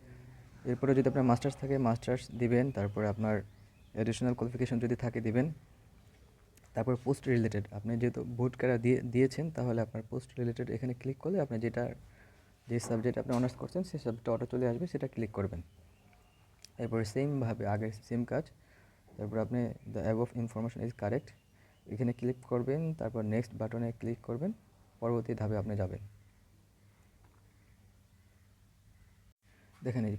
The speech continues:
পার্ট থ্রি, পার্ট থ্রিতে আছে আপনার ক্যারিয়ার অপশন। এখানে আপনি কোন কোন ক্যারিয়ার চুজ করবেন, সেখানে আপনার, এটা আপনাকে আগেই যাচাই করতে হবে বা আগে নির্ধারণ করতে হবে যে আপনি কোনটা ফার্স্ট চয়েস দিচ্ছেন, কোনটা সেকেন্ড চয়েস দিচ্ছেন।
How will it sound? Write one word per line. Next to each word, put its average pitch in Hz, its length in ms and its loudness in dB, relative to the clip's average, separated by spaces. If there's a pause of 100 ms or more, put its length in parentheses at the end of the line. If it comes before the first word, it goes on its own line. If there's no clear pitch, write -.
পার্ট 113 260 0
থ্রি, 98 240 -4 (1300)
পার্ট 107 220 -4
থ্রিতে 143 380 0
আছে 123 260 -2
আপনার 107 520 0 (200)
ক্যারিয়ার 117 280 4
অপশন। 98 340 0 (240)
এখানে 120 260 -4
আপনি 117 200 -6
কোন 117 220 -4
কোন 123 340 -4
ক্যারিয়ার 113 280 -2 (1120)
চুজ 131 200 0
করবেন, 135 360 2
সেখানে 131 400 0
আপনার, 117 440 6 (600)
এটা 123 260 10
আপনাকে 123 680 2
আগেই 113 320 4
যাচাই 117 300 0
করতে 113 280 -2
হবে 110 160 2
বা 107 120 4
আগে 107 460 0
নির্ধারণ 120 340 6
করতে 113 240 -2
হবে 107 240 2
যে 101 100 -2
আপনি 107 260 0
কোনটা 110 240 -2
ফার্স্ট - 340 -4
চয়েস 104 200 0
দিচ্ছেন, 104 360 -2
কোনটা 101 220 -4
সেকেন্ড 104 340 -4
চয়েস 101 180 -2
দিচ্ছেন। 107 360 -4